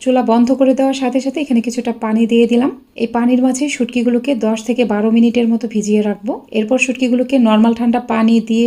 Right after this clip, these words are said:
ভালোভাবে ধুয়ে নিতে হবে। এখন প্যানে কিছুটা তেল দিয়ে এখানে অল্প একটু লবণ দিয়ে দিলাম। এরপর এখানে কিছু শুকনা মরিচ দিয়ে দিলাম। লবণ দিয়ে ভেজে নেওয়ার ফলে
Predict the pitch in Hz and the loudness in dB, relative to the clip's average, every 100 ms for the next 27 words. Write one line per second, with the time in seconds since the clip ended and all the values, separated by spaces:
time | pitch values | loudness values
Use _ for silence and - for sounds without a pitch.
0 | 233 208 220 214 214 226 202 214 208 214 | -2 -2 0 2 2 0 2 2 4 0
1 | 220 208 277 453 _ - 233 277 254 247 | -2 -2 -4 -6 _ -12 -2 -2 0 0
2 | 262 269 269 262 254 254 254 247 330 294 | 0 0 0 -2 0 0 0 0 -2 0
3 | 240 247 240 240 254 247 254 208 208 233 | -2 0 -2 0 -2 0 2 2 4 4
4 | 233 240 240 220 254 - _ - 233 254 | 4 4 4 2 0 -6 _ -4 0 2
5 | 262 269 277 269 254 240 247 247 254 254 | 2 0 0 -2 -4 -2 -2 0 0 2
6 | 247 247 262 349 - _ 220 226 247 254 | 2 2 0 0 -8 _ 0 2 2 2
7 | 262 262 269 262 262 254 285 | 2 2 4 4 4 0 -2